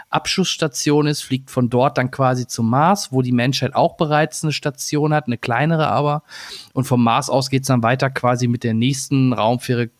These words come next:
grob gesagt, bis zum Neptun. Und, äh, ja, wir erleben quasi die komplette Reise,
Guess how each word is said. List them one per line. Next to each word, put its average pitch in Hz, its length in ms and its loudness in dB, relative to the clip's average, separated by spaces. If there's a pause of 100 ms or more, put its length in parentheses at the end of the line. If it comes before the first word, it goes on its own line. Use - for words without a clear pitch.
(100)
grob 120 280 -4
gesagt, 113 340 -4
bis - 180 -6
zum 101 180 -4
Neptun. 104 480 -6
Und, 95 260 -18
äh, 95 160 -8 (460)
ja, 139 180 0
wir 151 140 2
erleben 160 340 2
quasi 151 380 0
die 143 60 0
komplette 139 460 -2
Reise, 160 600 0